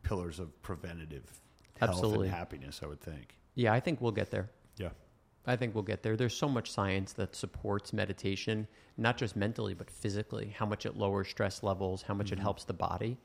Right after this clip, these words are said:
Speaker 2: that I think it's gonna be one of these things that insurance companies are gonna say, "Makes a lot of sense for us to encourage and incentivize our clients to do this."
Speaker 1: Right. Well, that's great. Well, so we're, we're, there's an event tonight at Blender.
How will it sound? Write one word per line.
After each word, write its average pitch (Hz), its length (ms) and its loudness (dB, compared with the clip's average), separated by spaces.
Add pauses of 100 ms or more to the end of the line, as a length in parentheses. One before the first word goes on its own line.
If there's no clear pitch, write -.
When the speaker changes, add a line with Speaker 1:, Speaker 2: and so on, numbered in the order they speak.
(460)
Speaker 2:
that 95 380 6
I 117 60 4
think 113 200 0
it's 107 120 -2
gonna 107 160 -2
be 98 100 0
one 95 160 2
of 90 60 -2
these 95 180 -2
things 95 240 -2
that 95 120 2
insurance 95 440 0
companies 98 400 -2
are 98 40 -2
gonna 92 160 -2
say, 92 260 0 (640)
"Makes - 160 -2
a - 40 0
lot 123 180 10
of 110 60 4
sense 139 280 4
for - 180 0
us 101 140 0
to 92 380 2 (380)
encourage 104 720 2
and 107 140 0
incentivize 95 920 0 (680)
our 98 100 6
clients 90 440 2
to 90 120 -2
do 95 140 0
this." 101 260 -8 (160)
Speaker 1:
Right. 90 220 -4 (1080)
Well, 110 120 6
that's - 80 2
great. 120 280 8
Well, 117 140 8
so 120 280 10
we're, 110 340 6 (120)
we're, 117 160 6
there's 110 260 6
an 117 60 8
event 117 260 6
tonight 117 240 6
at 101 80 2
Blender. 101 320 4